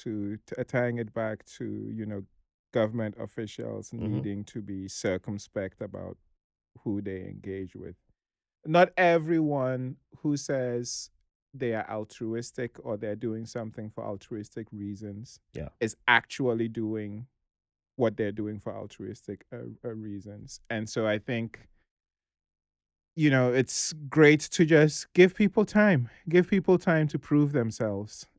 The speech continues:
Speaker 2: Uh,
Speaker 1: Um,
Speaker 2: give people time.
Speaker 1: now, if, if you are, if you are the person that's doing the thing,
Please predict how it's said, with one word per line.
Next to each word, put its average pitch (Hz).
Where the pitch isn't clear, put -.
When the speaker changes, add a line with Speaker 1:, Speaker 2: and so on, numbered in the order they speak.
Speaker 2:
Uh, 92
Speaker 1:
Um, 123
Speaker 2:
give 107
people 107
time. 85
Speaker 1:
now, 147
if, 175
if 185
you 160
are, 139
if 160
you 160
are 143
the 139
person 147
that's 135
doing 131
the 117
thing, 175